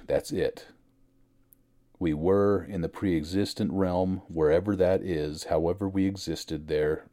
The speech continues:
whatever physical space we occupied. Okay, the, the battleground changed.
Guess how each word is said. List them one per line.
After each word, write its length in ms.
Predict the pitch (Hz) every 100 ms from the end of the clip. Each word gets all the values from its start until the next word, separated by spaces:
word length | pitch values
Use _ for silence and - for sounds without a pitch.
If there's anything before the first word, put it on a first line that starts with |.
| - - -
whatever 320 | 82 90 90
physical 460 | - 101 92 92 85
space 400 | - 92 92 -
we 140 | 87
occupied. 760 | 85 90 - 80 - 67 69 78 - - - - - - - _ _ _ _ _
Okay, 320 | - 80 82 -
the, 280 | 85 80 76
the 300 | 87 82 80
battleground 680 | 85 92 85 85 82 78
changed. 580 | - 87 69 55 - -